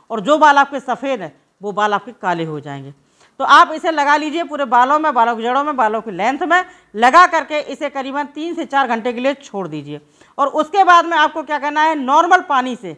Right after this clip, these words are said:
शैम्पू का इस्तेमाल नहीं करना है, नॉर्मल पानी से आपको अपने बालों को साफ़ कर लेना है, ठीक है। और उसके बाद में एक दिन के बाद, यानी कि चौबीस घंटे हो जाए,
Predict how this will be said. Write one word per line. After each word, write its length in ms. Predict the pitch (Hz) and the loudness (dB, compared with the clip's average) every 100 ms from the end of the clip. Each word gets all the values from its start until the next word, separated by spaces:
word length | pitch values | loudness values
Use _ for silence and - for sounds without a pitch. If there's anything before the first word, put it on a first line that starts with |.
| _ _ _ 254 | _ _ _ -6
शैम्पू 280 | 285 285 | -6 -4
का 120 | 330 311 | 0 0
इस्तेमाल 380 | 320 294 294 | 0 0 0
नहीं 160 | 269 277 | 0 -2
करना 240 | 302 311 320 | -2 0 2
है, 160 | 339 | 2
नॉर्मल 420 | 294 254 311 370 370 | 0 2 4 4 2
पानी 280 | 294 277 | -2 -2
से 240 | 269 277 285 - _ - | -6 -6 -6 -12 _ 2
आपको 280 | 254 294 302 | 2 4 -2
अपने 240 | 277 285 | -4 -2
बालों 260 | 262 240 254 | 0 0 0
को 120 | 285 | -8
साफ़ 400 | - - 262 - | -8 2 2 2
कर 100 | 208 | -6
लेना 300 | 170 160 156 | -8 -6 -6
है, 160 | 147 143 _ _ _ - | -8 -14 _ _ _ -10
ठीक 160 | 370 415 | -4 0
है। 180 | 220 - _ - | 0 -2 _ -6
और 120 | 294 302 - | -4 -4 -4
उसके 340 | 339 - 427 349 | -8 -2 0 4
बाद 240 | 240 185 | 4 2
में 160 | 170 156 _ _ 277 | -4 -14 _ _ 0
एक 300 | 381 320 254 | 2 2 -4
दिन 160 | 311 | -6
के 140 | 285 285 | -4 -2
बाद, 320 | 240 208 139 - - | 2 2 2 -8 -12
यानी 160 | 220 262 | -8 -8
कि 80 | 277 | -8
चौबीस 300 | - 311 349 | -2 -2 0
घंटे 200 | 285 262 | -2 -2
हो 100 | 220 | -2
जाए, 180 | 180 | -4